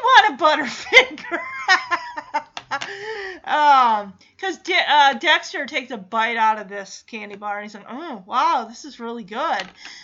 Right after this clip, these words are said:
Of course, it's like, Eric's got that full box. Like, "All right, get out your money. We're gonna buy the entire box of candy." Like,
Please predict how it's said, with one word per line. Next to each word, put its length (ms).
Of 180
course, 340
it's 160
like, 320
Eric's 400
got 560
that 500
full 220
box. 300
Like, 120
"All 140
right, 320
get 140
out 220
your 120
money. 300
We're 80
gonna 180
buy 220
the 120
entire 580
box 320
of 60
candy." 480
Like, 300